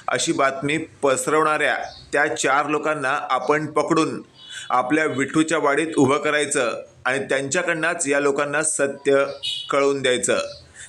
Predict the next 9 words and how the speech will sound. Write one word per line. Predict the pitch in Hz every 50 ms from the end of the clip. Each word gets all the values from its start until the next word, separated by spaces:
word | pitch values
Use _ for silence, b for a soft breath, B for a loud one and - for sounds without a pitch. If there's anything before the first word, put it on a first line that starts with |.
| B _
त्यावर | 120 120 127 131
लगेचच | 123 127 120 147 151 151 151 147 139 - - -
आता, | 135 139 131 120 127
"ठीक | 127 - - 151 151 151 156
आहे," | 131 107 - - - 139
असं | 135 127 165 156
म्हणत | 151 156 139 127 131 139 - - B B B B -
इंदू, | 135 143 147 151 151 143 127
पप्या, | - - - - - 147 147 147 165 151 131